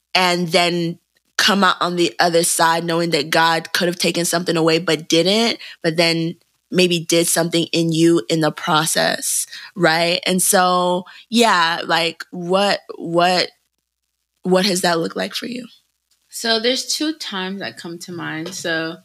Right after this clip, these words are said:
Speaker 2: I'll just talk about the first one 'cause the second one is not current season
Speaker 1: <laughs>
Speaker 2: that we're probably gonna get into later.
Speaker 1: Yeah.
Speaker 2: Um, but I remember when I was an undergrad. So when I was an undergrad, I was on the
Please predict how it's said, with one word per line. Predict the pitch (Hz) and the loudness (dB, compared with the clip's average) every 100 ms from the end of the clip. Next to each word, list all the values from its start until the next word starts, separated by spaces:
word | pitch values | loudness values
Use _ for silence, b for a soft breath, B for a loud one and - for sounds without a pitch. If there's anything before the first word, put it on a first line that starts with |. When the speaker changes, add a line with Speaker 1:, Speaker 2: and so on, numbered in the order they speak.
| _ _ _ _ _ | _ _ _ _ _
Speaker 2:
I'll | 226 | 0
just | 262 285 | 0 -2
talk | 254 240 | -4 -2
about | 190 185 | -4 -4
the | |
first | 160 165 165 | -6 -6 -6
one | 165 156 | -10 -10
'cause | 165 | -10
the | |
second | 160 175 180 196 | -8 -8 -8 -8
one | 180 | -6
is | 165 160 | -6 -8
not | 156 160 156 147 - - - | -4 -2 -2 -6 -12 -14 -12
current | - 226 180 | -6 -2 -2
season | - 277 - | -2 2 2
Speaker 1:
<laughs> | |
Speaker 2:
that | 339 339 370 381 - 330 - - 262 | 2 2 2 0 0 0 0 0 -2
we're | 262 | -2
probably | 262 262 262 240 | -2 -4 -4 -8
gonna | 233 220 | -8 -8
get | 202 | -10
into | 196 202 - | -10 -12 -12
later. | 202 226 208 | -6 -4 -2
Speaker 1:
Yeah. | 202 202 202 208 220 B _ - | -2 -2 -4 -8 -12 B _ 0
Speaker 2:
Um, | 214 214 196 196 - | 2 2 0 -4 -12
but | 190 208 202 | -2 0 0
I | 180 233 | 0 0
remember | 320 311 277 262 | 0 0 0 -2
when | 214 202 | -2 -2
I | 196 | -2
was | 190 | -4
an | 190 - | -8 -6
undergrad. | 185 180 175 151 151 147 - | -6 -6 -6 -4 -2 -2 -4
So | - 196 190 185 175 - | -2 2 2 2 -2 -6
when | - 208 | -4 0
I | 247 | 2
was | 370 339 | 2 -2
an | 254 | -2
undergrad, | 180 190 185 170 170 165 160 _ | -2 -2 -2 0 2 0 -4 _
I | 170 185 208 | 0 2 2
was | 208 196 | 0 -2
on | 202 147 170 180 | -4 -6 -4 -6
the | 175 170 165 | -6 -6 -6